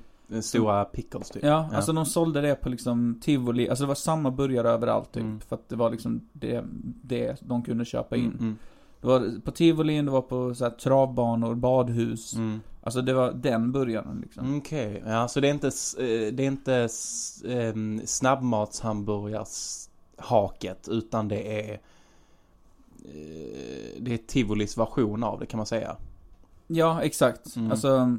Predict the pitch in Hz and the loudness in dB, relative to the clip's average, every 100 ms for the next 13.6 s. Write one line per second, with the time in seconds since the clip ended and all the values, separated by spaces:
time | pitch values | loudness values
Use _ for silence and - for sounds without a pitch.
0 | - 143 143 160 147 127 - 143 131 123 | 2 2 4 4 4 2 2 2 4 2
1 | 120 - - - - - 160 143 127 147 | 0 -8 -20 -20 -18 -4 0 2 2 2
2 | 135 127 123 117 - 135 147 123 98 - | 2 2 0 -4 0 0 2 -2 -4 -6
3 | - 117 123 120 110 101 - 101 101 98 | -6 -4 2 4 4 2 -2 -2 0 0
4 | 98 101 110 - 139 117 117 104 117 131 | 0 -2 -4 2 2 2 -2 -4 -4 -2
5 | 120 - 113 110 107 - - - 147 147 | -4 -6 -12 -12 -12 -16 -10 -4 2 2
6 | 139 135 131 139 123 117 117 117 117 110 | 4 2 2 4 4 2 2 0 0 2
7 | 123 135 139 - 160 123 120 196 170 - | 4 2 0 2 4 4 2 2 2 0
8 | 139 135 127 117 123 117 123 117 113 - | -4 0 0 0 2 2 4 2 0 0
9 | 123 123 - 117 113 127 131 160 135 147 | -2 -2 -6 -6 -2 -2 2 2 2 2
10 | 151 143 139 123 117 117 - 120 113 110 | 4 4 4 4 0 -2 -4 0 2 0
11 | - 117 120 110 117 - 117 123 120 101 | -2 -4 -2 -2 -6 -4 -6 -4 -4 -4
12 | 131 135 101 - 104 117 113 - 170 190 | -4 -4 -6 -8 -10 -6 -4 2 4 6
13 | 196 190 147 - 110 | 4 4 0 2 0